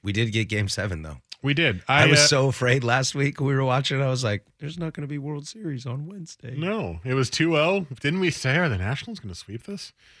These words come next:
Speaker 2: <laughs> Three games later, "God, are the Nationals that bad?" Two games later, whoa. <laughs> Sierra Nevada Pale Ale. Um, it is very sad. I'm actually very excited for this postseason,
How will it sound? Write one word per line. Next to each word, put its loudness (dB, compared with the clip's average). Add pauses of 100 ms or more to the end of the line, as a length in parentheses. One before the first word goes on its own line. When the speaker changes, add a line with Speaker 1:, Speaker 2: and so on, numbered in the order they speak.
Speaker 2:
<laughs> -20
Three 0
games 2
later, 4 (540)
"God, -2 (180)
are -18
the -16
Nationals -8
that -8
bad?" -4 (400)
Two -4
games 0
later, 0 (240)
whoa. -4 (360)
<laughs> -4
Sierra -4
Nevada -2
Pale -8 (440)
Ale. 0
Um, 4 (1160)
it 4
is 4
very 4
sad. 0
I'm 2
actually 4
very 4
excited 0
for -4
this -4
postseason, -2